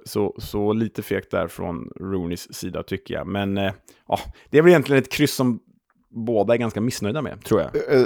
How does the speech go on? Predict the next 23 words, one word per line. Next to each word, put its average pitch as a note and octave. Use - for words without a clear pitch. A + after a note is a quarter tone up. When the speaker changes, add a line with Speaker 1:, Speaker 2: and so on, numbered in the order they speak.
Speaker 2:
eh, C3+
så D#3
blir A#2
det G#2
absolut. G2
Sen A2+
var G#2+
det A#2
ju A2+
inte F#2+
helt F2+
orättvist, F2+
eh, F2
även F2+
om F2
det F#2+
är -
klart, -
leder G2+
man G2
med G2
två G2+
noll, F#2+